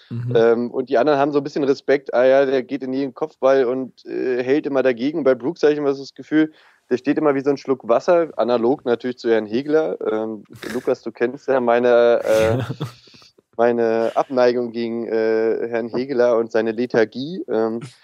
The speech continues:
Speaker 2: auf jeden Fall bei Brooks ist es so, er wirkt immer wie so ein Schluck Wasser, der so über den Platz trabt. Äh,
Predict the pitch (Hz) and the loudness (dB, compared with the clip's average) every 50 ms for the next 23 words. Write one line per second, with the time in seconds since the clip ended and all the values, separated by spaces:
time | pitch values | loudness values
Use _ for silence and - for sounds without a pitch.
0 | _ _ _ - - 120 120 151 156 - 180 165 175 147 143 135 123 127 175 185 | _ _ _ -2 0 0 2 2 2 0 0 2 2 4 2 2 2 -2 -6 -2
1 | - 165 156 - - 151 156 156 139 131 131 131 120 117 135 156 - 151 147 135 | -2 -2 -2 -2 -2 -2 0 2 4 4 2 2 0 -2 -6 -8 -6 -4 -4 -4
2 | 135 135 147 135 - - 135 131 - 117 107 123 139 - - 160 131 120 117 113 | -4 -4 -6 -6 -6 -4 -6 -6 -4 -2 0 0 0 2 2 2 4 4 2 2
3 | 120 120 120 117 123 120 117 120 - 123 131 - _ _ _ - - - 107 104 | 0 -4 -2 0 0 0 0 0 -2 -4 -4 -4 _ _ _ -14 -8 -6 -2 0
4 | 104 104 104 - _ - - - 107 113 113 113 110 | 2 0 0 -2 _ -14 -8 -4 0 2 2 2 2